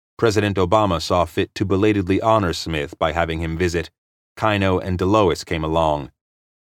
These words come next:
As a gift, they brought Obama a drawing of Smith passing a baton during a world record-setting four by four hundred meter relay race.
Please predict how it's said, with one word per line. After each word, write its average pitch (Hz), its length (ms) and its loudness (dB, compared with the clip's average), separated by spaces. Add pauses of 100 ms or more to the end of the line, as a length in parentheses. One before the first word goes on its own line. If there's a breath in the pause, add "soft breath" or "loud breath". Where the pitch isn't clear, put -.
(520)
As 120 200 0
a 107 40 0
gift, 107 400 -2 (260)
they 104 100 2
brought 104 220 6
Obama 98 460 4
a 98 60 0
drawing 95 460 2
of 76 100 -8
Smith 90 400 -4
passing 95 380 0
a 87 80 -2
baton 85 580 0
during 80 240 -2
a 78 80 -2
world 95 380 2
record-setting 87 680 -2
four 98 340 2
by 85 180 0
four 95 220 2
hundred 87 260 0
meter 87 300 0
relay 87 320 2
race. 73 400 -4